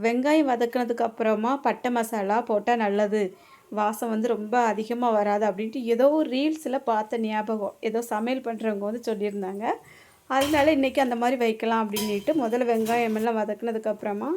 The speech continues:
ஆ, இந்த பட்டை, கிராம்பு, ஏலக்காய் அதெல்லாம் சேர்த்துருக்கேன். ஆனா சாப்பிடும்போது உண்மையாவே ரொம்ப நல்லா இருந்தது. அந்த, ஆ, கிராம்பு, பட்டையோட வாசம்லாம்,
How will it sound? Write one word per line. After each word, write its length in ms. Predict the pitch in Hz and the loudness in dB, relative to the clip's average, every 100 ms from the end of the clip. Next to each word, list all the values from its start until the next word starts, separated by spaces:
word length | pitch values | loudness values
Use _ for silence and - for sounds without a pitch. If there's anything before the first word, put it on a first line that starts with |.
| 392 _ _ _ _ _ 226 | -6 _ _ _ _ _ -2
ஆ, 180 | 214 | 0
இந்த 260 | 226 226 220 | 0 0 -2
பட்டை, 460 | 220 233 - 254 247 | 0 -2 0 -4 0
கிராம்பு, 360 | 233 226 233 | 0 2 2
ஏலக்காய் 360 | 226 208 214 220 | 4 2 -2 -4
அதெல்லாம் 300 | 208 226 226 | 0 -2 -2
சேர்த்துருக்கேன். 540 | 233 202 202 190 233 392 - _ _ _ _ _ _ _ | -6 -6 -10 -6 -6 -6 -8 _ _ _ _ _ _ _
ஆனா 220 | - 247 269 | -4 0 0
சாப்பிடும்போது 680 | 269 233 247 277 277 262 | 2 0 2 2 4 2
உண்மையாவே 320 | 240 247 247 254 | 2 0 0 0
ரொம்ப 240 | 208 220 | 0 -2
நல்லா 280 | 214 202 208 | -2 0 0
இருந்தது. 320 | 202 202 202 | -2 -2 -2
அந்த, 420 | 202 208 220 214 208 _ _ _ _ - | -2 0 2 0 -4 _ _ _ _ -6
ஆ, 140 | 214 | -4
கிராம்பு, 680 | 214 - 262 247 269 262 247 240 | -4 -4 -4 -2 0 2 2 2
பட்டையோட 460 | 233 247 240 240 | 2 2 2 2
வாசம்லாம், 680 | 233 226 233 226 226 254 | 2 0 -2 0 0 -2